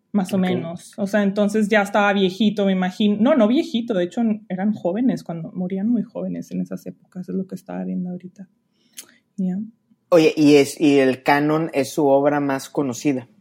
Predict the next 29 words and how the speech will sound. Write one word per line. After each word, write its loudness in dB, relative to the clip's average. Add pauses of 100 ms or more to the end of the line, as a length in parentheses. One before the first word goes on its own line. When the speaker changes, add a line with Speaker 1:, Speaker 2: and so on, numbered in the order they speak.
(500)
Speaker 1:
Sí, 0
el 0
canon 4
es 0 (340)
una 4
de 2
sus -4
obras 0
más 0
conocidas, 2 (480)
pero 4 (1120)
cabe 2
decir 4
que 0
tiene 4
otras 2
obras 2
que -6
son 2
súper 0
bonitas 2
y 2
súper -2
importantes. -2
Como 0
te -2
dije, 0
él 0
era, 0